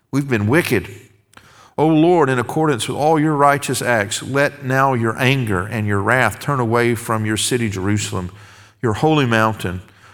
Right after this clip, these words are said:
For because of our sin and the iniquities of our fathers, Jerusalem and your people have become a reproach to all of those around us. So now, our God, listen to the prayer of your servant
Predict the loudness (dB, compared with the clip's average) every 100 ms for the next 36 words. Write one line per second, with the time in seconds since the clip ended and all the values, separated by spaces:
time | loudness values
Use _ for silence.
0 | _ -2 0 2 2 2 2 4 6 6
1 | 4 2 0 0 0 0 0 0 0 0
2 | 0 2 0 0 0 2 2 4 4 4
3 | 2 0 -6 -4 2 4 4 4 2 0
4 | 0 0 -2 0 -2 0 0 0 0 -4
5 | -2 -2 -2 -6 -8 -6 -6 -8 -12 -14
6 | -20 -20 _ _ -10 -2 0 2 2 0
7 | -2 -2 -2 -2 -6 -8 -12 -16 _ _
8 | _ _ _ _ _ -20 _ _ _ -2
9 | 2 2 2 -2 -12 -20 _ _ -6 -4
10 | 0 2 2 2 2 2 -2 -6 -12 -20
11 | _ -4 -4 -2 0 0 0 -4 -2 0
12 | 0 -2 -8